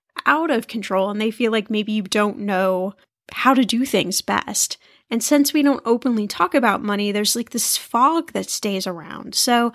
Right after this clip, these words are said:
I know it's tough, but I've, I would consider talking to them about how you feel. Here are just some conversation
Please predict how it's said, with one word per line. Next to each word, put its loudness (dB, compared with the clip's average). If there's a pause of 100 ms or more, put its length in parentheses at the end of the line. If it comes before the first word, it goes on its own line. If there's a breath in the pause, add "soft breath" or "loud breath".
(320 loud breath)
I 4
know 6
it's 0
tough, 2
but 0
I've, 2 (300)
I -2
would 0
consider 0
talking 0
to -6
them 0
about -4
how 0
you -4
feel. -6 (560 loud breath)
Here 0
are 2
just 4
some 2 (280)
conversation 0